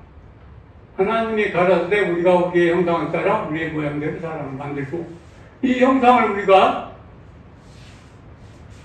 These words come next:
발견하게 되는 겁니다. 그래서 우리는 예수님을 따라간 사람은 골고다 언덕으로 십자가를 지고 가서 벌써 죽었어요.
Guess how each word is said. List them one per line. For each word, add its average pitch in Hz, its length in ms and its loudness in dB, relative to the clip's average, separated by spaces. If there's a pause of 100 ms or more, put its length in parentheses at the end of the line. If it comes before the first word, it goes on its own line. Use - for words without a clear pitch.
(500)
발견하게 196 520 2
되는 175 240 2
겁니다. 156 760 -4 (1900)
그래서 165 920 0 (560)
우리는 147 720 0 (480)
예수님을 190 880 2
따라간 214 420 2
사람은 180 720 2 (2250)
골고다 180 540 6
언덕으로 165 360 2
십자가를 170 640 -2
지고 165 260 -4
가서 175 460 -2
벌써 180 300 0
죽었어요. 147 680 -2